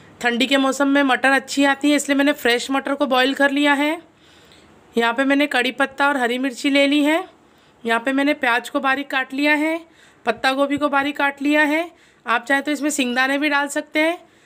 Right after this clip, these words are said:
मुझे सिंगदाने इसमें पसंद नहीं है, तो मैं स्किप कर रही हूँ, आप ऐड कर सकते हैं। तो चलिए, हम अपने पोहा बनाना स्टार्ट करते हैं।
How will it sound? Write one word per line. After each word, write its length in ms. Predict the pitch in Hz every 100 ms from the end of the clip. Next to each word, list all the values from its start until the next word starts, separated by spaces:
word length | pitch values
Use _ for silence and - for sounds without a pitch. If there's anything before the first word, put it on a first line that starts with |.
| _ _
मुझे 200 | 240 247
सिंगदाने 420 | 285 262 254 262 285
इसमें 220 | 285 294
पसंद 340 | 277 277 294
नहीं 200 | 294 302
है, 200 | 311 330
तो 140 | 330 254
मैं 140 | 269
स्किप 340 | - - 285
कर 180 | - 294
रही 100 | 294
हूँ, 140 | 320 311
आप 240 | 262 269
ऐड 280 | 247 233 233
कर 140 | 285
सकते 340 | 277 294 - 320
हैं। 180 | 403 - - - - -
तो 60 | 254
चलिए, 260 | 285 277
हम 60 | 285
अपने 200 | 277 294
पोहा 280 | 302 247 247
बनाना 320 | 269 277 285
स्टार्ट 280 | 277 277 277
करते 280 | 294 277 330
हैं। 140 | 440